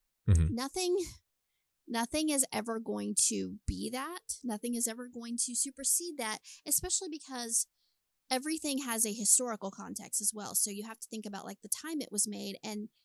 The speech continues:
Speaker 2: how important it was at the time and how, like, you know, revolutionary and how exciting it was to see something so different. Um,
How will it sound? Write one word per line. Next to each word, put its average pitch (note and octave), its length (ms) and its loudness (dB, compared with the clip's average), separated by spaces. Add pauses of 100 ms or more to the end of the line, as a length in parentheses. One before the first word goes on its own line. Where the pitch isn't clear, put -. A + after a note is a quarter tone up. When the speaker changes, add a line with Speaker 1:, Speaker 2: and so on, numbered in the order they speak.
(240)
Speaker 2:
how G#3+ 200 -4
important G3+ 560 -4
it - 100 -10
was E3+ 240 -2
at G3 100 -6
the F3+ 80 -14
time F#3 500 -8 (360)
and G#3+ 140 -6
how, F#3+ 320 -4
like, F#3+ 320 -4 (1040)
you B3+ 120 -4
know, E3 220 -6 (760)
revolutionary F#3 880 0
and G3 160 -8
how F3+ 220 -14
exciting G#3+ 560 0
it - 100 -6
was E3 200 4
to G3+ 100 0
see A3+ 160 4
something G3+ 340 -2
so G3 260 4
different. G3+ 460 -4 (400)
Um, G3+ 340 -6